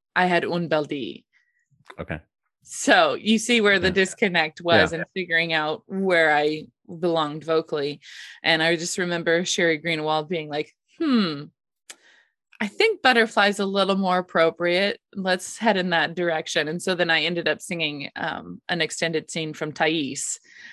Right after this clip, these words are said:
Speaker 1: as Thais that summer. And, um, I feel like that really moved things forward. And Marilla was such a great starting program for me, being an older, young artist at that time. Um,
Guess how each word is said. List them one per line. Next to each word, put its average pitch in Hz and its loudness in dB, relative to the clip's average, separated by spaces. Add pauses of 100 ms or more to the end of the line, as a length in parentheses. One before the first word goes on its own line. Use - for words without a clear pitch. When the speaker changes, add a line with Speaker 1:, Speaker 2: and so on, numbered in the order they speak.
Speaker 1:
as 160 4
Thais 104 -6
that 151 -2
summer. - -8
And, 147 -8 (480)
um, 139 -8 (120)
I 180 -2
feel 214 4
like 202 2
that 160 2
really 160 0 (160)
moved 175 -4
things 151 -6
forward. 175 2
And 185 4
Marilla 349 6
was 359 2
such 359 -2
a 349 6
great 196 0
starting 175 0
program 175 0
for 214 -2
me, 208 -2
being 190 0
an 185 -6 (160)
older, 180 4
young 170 -4
artist 165 0
at 180 -4
that 180 -4
time. 202 -4 (580)
Um, 147 0